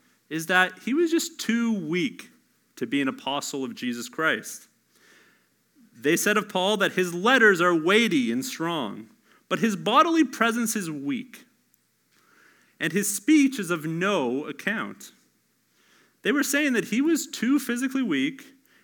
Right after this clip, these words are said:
and did not have the oratory ability to be an apostle.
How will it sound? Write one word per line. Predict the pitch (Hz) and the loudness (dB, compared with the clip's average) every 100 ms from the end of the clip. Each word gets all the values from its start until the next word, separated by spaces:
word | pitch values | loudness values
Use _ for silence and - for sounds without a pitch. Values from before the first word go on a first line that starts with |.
| _ | _
and | 165 160 | -6 -2
did | 190 | -2
not | 180 196 269 | 0 2 2
have | 233 226 196 | 2 0 0
the | |
oratory | - 175 208 240 240 170 147 | -4 -2 0 0 0 -2 0
ability | 123 120 117 113 131 151 _ _ _ _ - | 0 -2 -2 -2 -4 -8 _ _ _ _ -10
to | 165 | -8
be | 131 113 247 196 147 160 | -6 -2 0 2 0 0
an | 160 | -4
apostle. | 156 - 233 226 92 | -8 -4 -6 -6 -12